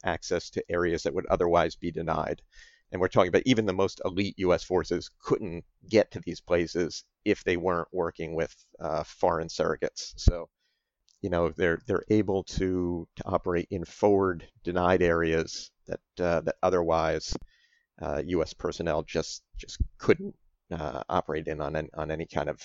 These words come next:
you know, long running basis. So these are, are two of the, uh,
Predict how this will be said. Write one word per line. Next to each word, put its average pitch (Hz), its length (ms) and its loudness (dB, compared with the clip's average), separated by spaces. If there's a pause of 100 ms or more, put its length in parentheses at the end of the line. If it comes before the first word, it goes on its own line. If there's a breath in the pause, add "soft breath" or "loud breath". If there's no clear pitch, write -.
(140)
you 87 100 -12
know, 82 100 -10
long 82 260 -2
running 80 260 -4
basis. - 540 -12 (640 loud breath)
So - 100 -20
these 98 180 0
are, 85 200 0 (100)
are 95 200 -2
two 98 260 4
of 80 100 2
the, 82 320 -2
uh, 76 200 0